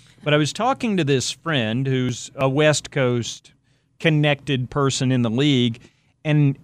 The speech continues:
and they said when Mike McDaniel was hired in Miami, the people who had been associated with him previously were like, "Yeah, no way that guy's a head coach."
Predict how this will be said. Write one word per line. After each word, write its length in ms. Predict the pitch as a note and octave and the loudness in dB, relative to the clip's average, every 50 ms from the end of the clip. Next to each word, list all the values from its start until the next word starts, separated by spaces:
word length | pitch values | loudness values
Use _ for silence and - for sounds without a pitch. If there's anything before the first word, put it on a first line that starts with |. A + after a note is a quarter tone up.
| _ _ - | _ _ -2
and 360 | D3+ D3 D3 D3 C#3 C#3 C#3 | 0 2 4 4 4 4 4
they 200 | B2+ D3+ D#3+ F3+ | 4 4 4 4
said 640 | F3 - - F3+ E3 D3+ D3 C3+ B2+ A#2+ A#2 A2+ A2 A2 - _ _ _ _ _ _ _ _ _ _ _ - - - | 4 2 2 2 4 4 4 6 4 4 2 0 -4 -8 -10 _ _ _ _ _ _ _ _ _ _ _ -20 -8 -2
when 600 | E3 E3 D#3 C#3+ C#3 C3+ B2+ B2 A#2+ A#2 A2+ A2+ - - - - | 0 2 4 4 4 4 4 2 2 2 0 0 -4 -8 -12 -6
Mike 260 | B2 B2 C#3 G3 G#3 | 0 2 2 2 2
McDaniel 880 | G3+ G3 F#3+ D#3 C#3+ D3+ D3 C#3+ C#3 B2+ A#2 G#2+ G2 G2 G2 F#2+ G2+ A#2 - - - _ _ _ _ | 0 -2 -4 -2 0 0 2 2 2 2 2 0 -2 -2 -4 -6 -8 -10 -14 -20 -20 _ _ _ _
was 240 | - B2 A#2+ A#2 - | -4 -2 -2 -2 -2
hired 680 | - - - D3+ D3+ D3+ C3+ A2+ G#2+ G#2 G#2 G#2+ A2 A2+ - _ _ _ - | -6 -6 -2 0 2 2 2 2 0 -2 -2 -4 -6 -8 -12 _ _ _ -8
in 160 | C3 B2+ B2 | -4 -2 0
Miami, 720 | B2 A#2+ A#2 A#2+ B2 B2+ B2+ A#2 G#2 F#2+ F#2 F2 F2 G2+ - - _ _ _ - | 0 0 2 2 2 2 0 0 0 -2 -4 -4 -6 -8 -10 -14 _ _ _ -8
the 120 | A#2 C3 | -6 -6
people 600 | B2 - - - G3 G#3 G3 - G3 F#3 F3 D#3+ | -6 -6 -6 -4 -4 -4 -2 -2 -2 -2 0 0
who 220 | C#3 C#3+ E3 D3+ C#3 | 0 0 0 0 0
had 200 | B2+ C3+ B2+ B2 | 0 0 0 0
been 160 | A#2+ C3+ B2+ | 0 0 0
associated 720 | B2 A2 - - D3 D3 D3 - - D#3 D3 C#3 B2+ A#2+ A2+ | 0 -2 -2 -2 -2 -2 -2 0 0 2 2 2 2 0 0
with 160 | A2+ A2+ - | -2 -4 -2
him 200 | - B2+ A#2 A2+ | -2 -2 -2 -2
previously 640 | - D3+ D#3+ D#3 C3+ B2+ A2+ A2 - - A2+ G#2+ G#2+ | 0 0 0 0 2 0 0 0 -2 -4 -2 -2 -2
were 200 | G2+ G#2+ A2+ A2 | -2 -2 -2 0
like, 340 | G#2 A2+ A2 G2+ F2 - - - - _ _ - | 0 0 0 0 -2 -4 -10 -20 -20 _ _ -6
"Yeah, 280 | - C3+ C#3+ B2 G#2 | -2 0 2 2 2
no 240 | F#2+ G2+ C#3+ F3 F#3 | 2 4 6 6 6
way 280 | D#3+ C#3 C3+ D3 D3+ B2+ | 6 6 6 4 4 4
that 280 | G2+ A2+ C3 D#3+ E3 | 2 2 2 2 2
guy's 360 | C3 C3+ A#2 G#2 F#2+ F2+ - G#2 | 2 0 0 0 0 -2 -4 -6
a 60 | F2+ | -6
head 280 | - B2+ A2 F2+ F#2+ G#2+ | -6 -8 -8 -8 -8 -8
coach." 520 | - F#2+ F#2+ G#2+ C#3+ E3 E3 D#3+ - - | -6 -4 0 0 2 2 2 0 -4 -6